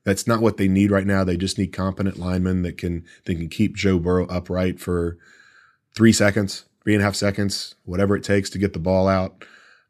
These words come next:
Um, but yeah, that it, it would be really interesting to be a fly on the wall at P B S and see what, if, if, if, if it's Team Sewell versus Team Chase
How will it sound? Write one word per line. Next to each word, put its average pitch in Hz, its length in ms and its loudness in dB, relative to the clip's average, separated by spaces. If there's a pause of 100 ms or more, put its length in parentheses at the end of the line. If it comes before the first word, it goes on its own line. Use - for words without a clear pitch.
(140)
Um, 85 420 -6
but 101 120 0
yeah, 98 200 2
that 92 220 0
it, 98 220 0 (440)
it 95 160 -4 (400)
would 104 240 4
be 98 100 4
really 98 400 4
interesting 92 360 -2
to 82 60 -4
be 87 80 -4
a 85 40 -6
fly 104 380 2
on 98 100 4
the 92 80 2
wall 95 180 2
at - 80 -8
P 107 140 2
B 95 100 2
S 101 280 -2
and 95 100 -2
see 98 420 0 (420)
what, 95 200 -4 (160)
if, 101 460 -4
if, 110 160 -2
if, 117 240 2
if 107 120 2
it's 120 200 4
Team 143 260 6
Sewell 143 400 8
versus 127 340 6
Team 135 260 4
Chase 127 500 2